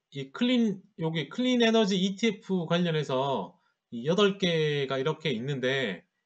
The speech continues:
이 보고서에서 이, 요 이티에프 있잖아요.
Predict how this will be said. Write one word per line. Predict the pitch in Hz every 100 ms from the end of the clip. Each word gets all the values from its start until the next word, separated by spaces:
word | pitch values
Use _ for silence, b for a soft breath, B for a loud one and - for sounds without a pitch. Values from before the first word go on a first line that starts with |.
| _ _ _ _ -
이 | 170 185 196 196
보고서에서 | 190 185 214 196 170 147 143 92 - _ _ _ _ _ _ _
이, | 131 131 117 - 139
요 | 190
이티에프 | 190 - 202 147
있잖아요. | - 135 214